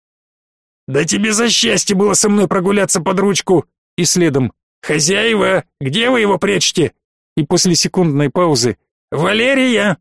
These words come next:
ровно пять минут вам даю на то, чтобы миловаться, и ни секундой больше. Остальному народу и самому не терпится его лицезреть». Голос Гудрона звучал на удивление строго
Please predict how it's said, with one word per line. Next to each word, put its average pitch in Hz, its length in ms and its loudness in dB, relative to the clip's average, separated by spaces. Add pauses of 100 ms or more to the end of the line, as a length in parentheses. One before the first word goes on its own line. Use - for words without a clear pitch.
(160)
ровно 214 520 0
пять 214 220 -2
минут 220 360 2
вам 202 200 2
даю 208 220 0
на 208 140 2
то, 214 140 0
чтобы 202 260 2
миловаться, 202 680 2 (220)
и 147 160 0
ни 180 160 2
секундой 202 560 0
больше. 170 480 0 (320)
Остальному 185 600 0
народу 214 540 2
и 165 120 0
самому 190 560 2
не 220 160 4
терпится 202 520 0
его 190 200 2
лицезреть». 175 640 0 (640)
Голос 147 380 0
Гудрона 147 400 2
звучал 135 480 0
на 151 100 2
удивление 160 480 2
строго 147 520 0